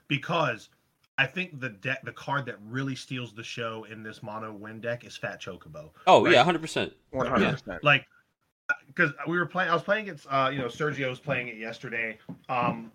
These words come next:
Speaker 1: and Sergio's a solid player. You know, he's coming off of a top,
Speaker 2: Mm-hmm.
Speaker 1: top eight in, uh, in re-raise, and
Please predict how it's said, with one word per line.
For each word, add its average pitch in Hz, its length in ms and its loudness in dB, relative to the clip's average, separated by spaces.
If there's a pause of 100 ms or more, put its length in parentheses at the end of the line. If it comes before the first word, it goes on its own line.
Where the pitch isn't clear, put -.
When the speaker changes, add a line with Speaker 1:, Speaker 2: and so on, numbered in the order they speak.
Speaker 1:
and 143 160 0 (120)
Sergio's 208 380 0
a 139 40 -6
solid 135 480 2
player. 104 340 -6
You 120 140 -10
know, 120 60 -6
he's 117 260 -12
coming 123 200 -6
off 120 220 -2
of - 80 -8
a 110 40 -10
top, 117 340 -2 (520)
Speaker 2:
Mm-hmm. 127 100 2
Speaker 1:
top 127 240 2
eight 123 220 -10 (320)
in, 120 180 -2
uh, 113 300 -4
in 113 180 -10
re-raise, 120 540 -6 (480)
and 135 340 2